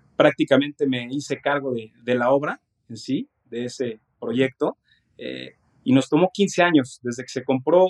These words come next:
la tierra hasta cuando se terminó, desde el dos mil tres al dos mil diecisiete.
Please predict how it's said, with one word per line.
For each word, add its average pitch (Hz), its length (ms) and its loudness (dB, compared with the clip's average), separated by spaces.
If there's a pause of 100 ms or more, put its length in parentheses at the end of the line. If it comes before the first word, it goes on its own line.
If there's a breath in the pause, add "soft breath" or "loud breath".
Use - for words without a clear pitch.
la 135 160 -6
tierra 160 460 -2
hasta 117 320 -14
cuando 117 500 -8
se - 200 -16
terminó, 127 460 -2
desde 123 180 -18
el 117 60 -14
dos 117 140 -10
mil 135 160 2
tres 135 260 -4
al 123 100 -4
dos 117 180 -8
mil 131 120 0
diecisiete. - 680 -2